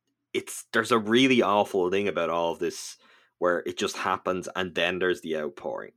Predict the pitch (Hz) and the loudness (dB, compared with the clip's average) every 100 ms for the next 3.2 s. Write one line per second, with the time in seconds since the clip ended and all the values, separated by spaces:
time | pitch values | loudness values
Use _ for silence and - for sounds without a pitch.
0 | - 123 110 - 120 - 101 - - 101 | -6 -6 -6 -4 -4 -4 -10 -8 -2 2
1 | 101 104 - - 104 113 127 120 117 110 | 4 2 0 -6 0 4 4 4 2 2
2 | 87 95 101 - - 107 117 113 92 110 | 2 0 0 -2 -4 -4 -2 -4 0 0
3 | 104 | 0